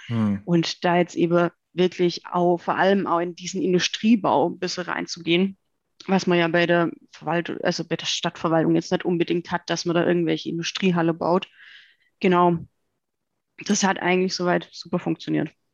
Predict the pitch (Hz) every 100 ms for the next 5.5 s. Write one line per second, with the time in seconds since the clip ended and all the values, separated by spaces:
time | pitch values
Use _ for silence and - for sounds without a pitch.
0 | _ - 107 110 104 - - - 123 131
1 | 127 127 113 117 113 - 117 127 156 156
2 | 139 123 117 135 139 139 - 131 120 113
3 | 107 - 123 135 170 165 160 156 156 151
4 | 143 143 143 135 131 135 135 147 143 131
5 | 127 117 110 110